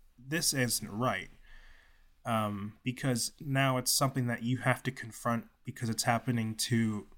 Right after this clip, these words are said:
your own child. I mean, you could, it's easy to, it's, it's very easy to look your own, to, to, uh,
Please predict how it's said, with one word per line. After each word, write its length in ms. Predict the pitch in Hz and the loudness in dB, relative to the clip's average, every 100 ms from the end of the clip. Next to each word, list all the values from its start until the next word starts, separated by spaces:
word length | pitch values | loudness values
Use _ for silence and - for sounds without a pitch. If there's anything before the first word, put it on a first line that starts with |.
| - - | -20 -10
your 200 | 113 98 | -6 -6
own 120 | 95 | -4
child. 440 | - 117 101 90 - - | -2 0 0 -2 -8 -14
I 40 | |
mean, 120 | 123 120 | -10 -10
you 80 | |
could, 220 | 120 143 139 | -6 -8 -6
it's 160 | 139 151 | -2 0
easy 220 | 170 160 | 2 4
to, 80 | 135 | 2
it's, 220 | 135 - 135 | 0 -4 -6
it's 160 | - | -6
very 260 | 131 160 147 | 2 4 6
easy 340 | 120 127 120 | 4 4 2
to 80 | 104 | -2
look 220 | 107 117 - | -6 -8 -10
your 180 | 104 | -6
own, 300 | 113 107 104 - - - - - - - - | -4 -2 -4 -8 -18 -20 -20 -20 -20 -12 -4
to, 120 | 131 | -2
to, 380 | - 127 120 113 | 2 4 4 4
uh, 260 | 104 101 | 0 -2